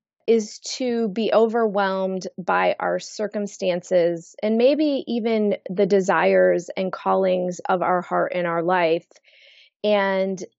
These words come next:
feel stuck there without moving forward. I don't know about you, but that makes me weary, when I know I'm not walking confidently into the purpose that God has called me,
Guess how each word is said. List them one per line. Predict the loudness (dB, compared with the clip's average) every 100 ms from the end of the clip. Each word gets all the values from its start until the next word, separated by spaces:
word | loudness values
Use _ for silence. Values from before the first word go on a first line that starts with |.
| _ _
feel | -4 0 0
stuck | -4 -8 -2 -2 -4 -6
there | -2 -2 -2 -4 -4
without | -4 -4 -2 -2 -2 -6
moving | -4 -4 -4 -4 -4 -8
forward. | -10 -2 0 2 2 2 2 0 _ _ -2
I | 0
don't | 0
know | -4
about | -4 -6 -8
you, | -12 -6 -4
but | -4 -2
that | -2 -2
makes | -4 -8 -10
me | -10 -8 -8
weary, | -8 -8 -6 -8 -14 -18 _ _ _ _ _ _
when | -6 0 0
I | 2
know | 0 2 2
I'm | 2 0
not | -4 -2
walking | -4 -4 -6 -8
confidently | -6 -6 -4 -4 -2 -2 -2
into | -2 -4 -2 2
the | 2
purpose | 2 0 0 -2
that | -2
God | -2 -2
has | -4 -8
called | -2 2 2 0
me, | 0 2 0